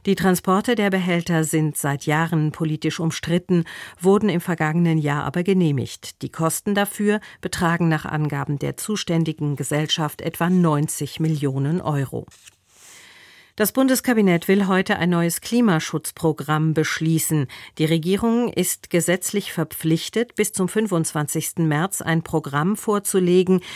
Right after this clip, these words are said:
wie die Emissionsziele für zweitausenddreißig erreicht werden sollen.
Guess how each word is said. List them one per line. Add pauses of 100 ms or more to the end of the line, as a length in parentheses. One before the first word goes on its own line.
(220)
wie
die
Emissionsziele
für
zweitausenddreißig
erreicht
werden
sollen.